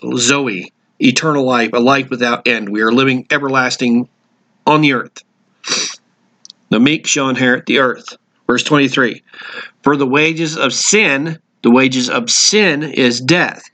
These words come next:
But the gift of Yahweh is eternal life through Yahshua Messiah, our Master. There you go. Twice, twice in the same passage is it written, aionios zoe.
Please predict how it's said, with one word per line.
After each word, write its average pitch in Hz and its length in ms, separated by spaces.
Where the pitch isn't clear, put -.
But 123 180
the 120 80
gift 165 340
of 135 100
Yahweh 123 300
is 123 160
eternal 156 360
life 123 300
through 156 160
Yahshua 139 300
Messiah, 120 460
our 107 300
Master. 135 460
There 117 160
you 120 160
go. 139 240
Twice, 165 720
twice 170 600
in 135 180
the 123 100
same 156 380
passage 120 600
is 127 180
it 139 160
written, 147 340
aionios 135 880
zoe. 123 500